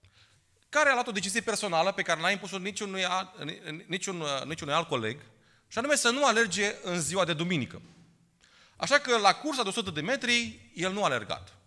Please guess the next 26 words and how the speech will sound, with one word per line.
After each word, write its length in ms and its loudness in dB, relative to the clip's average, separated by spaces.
În 120 0
schimb, 300 -2
a 100 2
venit 400 -2
ziua 180 2
de 100 0
luni, 420 0
finala 340 0
de 80 0
la 80 4
patru 180 0
sute 120 -6
de 80 -2
metri, 340 -6
și 580 2
înainte 340 4
cursei 340 -2
de 100 0
patru 220 0
sute 140 -4
de 60 -2
metri, 540 -2
un, 260 -4
uh, 460 2
coleg 340 0
american 640 -4